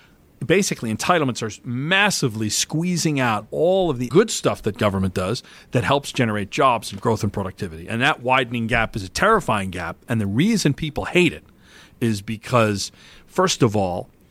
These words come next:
anyone that says that the entitlement system has been underfunded,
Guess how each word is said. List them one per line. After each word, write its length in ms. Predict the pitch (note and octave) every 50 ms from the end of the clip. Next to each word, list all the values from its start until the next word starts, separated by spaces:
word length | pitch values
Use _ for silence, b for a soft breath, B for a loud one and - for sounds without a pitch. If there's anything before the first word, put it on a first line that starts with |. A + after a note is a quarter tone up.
| b b b b b - -
anyone 380 | - C#3+ E3 G3 F3+ D3+ C#3 C#3
that 100 | B2+ A#2
says 280 | - - C#3+ C3+ A#2+
that 180 | - A#2+ G#2+ -
the 140 | A#2+ A#2 A2
entitlement 560 | G#2 - - D3 D#3 E3 D#3+ D3+ C3+ A#2+ -
system 640 | - - - A#2+ - - - A#2 G2+ F#2 F2 E2+ F2+ - b b b b b b
has 380 | - - B2 A2 G#2 G2+ - -
been 500 | - A#2+ A#2 A2 G#2 G2 F#2+ F#2 F2 - - _ - _ _ -
underfunded, 800 | D3 D#3 C#3+ A#2+ G#2 - - D#3 D#3 F3 D3+ G2 E2+ D#2+ D#2